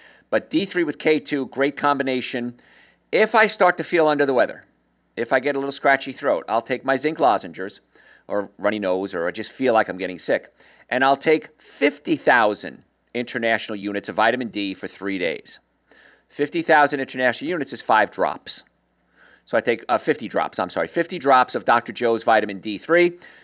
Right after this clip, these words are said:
for three days, and then I go back to five thousand. It's just that simple.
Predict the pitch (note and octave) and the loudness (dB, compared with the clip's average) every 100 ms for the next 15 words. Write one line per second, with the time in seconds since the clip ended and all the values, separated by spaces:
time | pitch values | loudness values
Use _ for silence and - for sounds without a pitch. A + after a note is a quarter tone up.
0 | _ - G#2 B2 D#3+ F3 B2 G#2+ G#2 - | _ -12 -8 0 4 6 6 4 0 -6
1 | - F#2+ A2+ A2 G#2 F#2 G2+ - - - | -8 0 2 2 0 2 0 0 -8 0
2 | G2 F2+ F2 D2 - - _ _ _ _ | 2 2 -2 -2 -8 -16 _ _ _ _
3 | _ - - - C3 - G#2+ - G#2 - | _ -20 -14 -2 -2 0 -2 -2 -8 -10
4 | - | -18